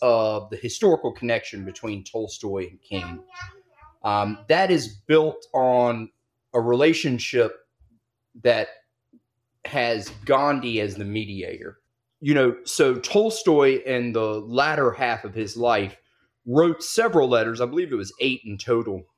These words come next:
entitled Letters to a Hindu, um, where he was speaking back and forth with Gandhi, who was very captivated by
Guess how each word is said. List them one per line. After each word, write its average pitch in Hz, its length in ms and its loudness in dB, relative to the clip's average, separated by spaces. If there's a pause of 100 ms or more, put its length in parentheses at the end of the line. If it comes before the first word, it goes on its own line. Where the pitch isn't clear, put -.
(120)
entitled 135 480 0
Letters 151 360 2
to 135 140 2
a 107 60 4
Hindu, 104 540 -6 (360)
um, 117 280 0
where 143 120 6
he 160 120 0
was 139 180 0
speaking 175 400 -2
back 135 240 2
and 117 100 -2
forth 123 300 2
with 104 180 -8
Gandhi, 107 540 0
who 120 80 -6
was 113 160 -8
very 156 580 2 (300)
captivated 110 920 -2
by 101 600 0